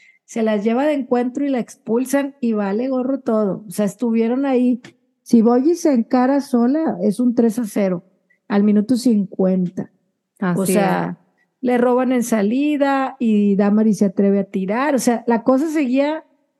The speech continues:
Speaker 1: igual. Les estaban tocando el balón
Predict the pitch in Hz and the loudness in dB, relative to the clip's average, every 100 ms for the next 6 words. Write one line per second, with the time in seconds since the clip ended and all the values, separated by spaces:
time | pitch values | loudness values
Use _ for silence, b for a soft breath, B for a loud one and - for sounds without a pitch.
0 | _ _ - 254 233 214 190 - 220 220 | _ _ -2 0 2 2 0 -2 0 0
1 | 214 247 277 277 277 254 247 233 208 196 | 0 0 0 -2 0 0 2 2 2 2
2 | 240 269 277 277 269 | 0 0 0 -2 -4